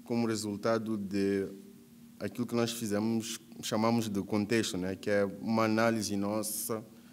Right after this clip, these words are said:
de tudo que está acontecendo à nossa volta em termos de cinema e arquitetura. Para cinema, eh,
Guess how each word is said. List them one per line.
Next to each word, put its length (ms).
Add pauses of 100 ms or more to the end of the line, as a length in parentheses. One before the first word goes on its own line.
(180)
de 200
tudo 260
que 60
está 160
acontecendo 380
à 40
nossa 340
volta 300
em 80
termos 320
de 160
cinema 640
e 320 (680)
arquitetura. 720 (1040)
Para 140
cinema, 520 (220)
eh, 380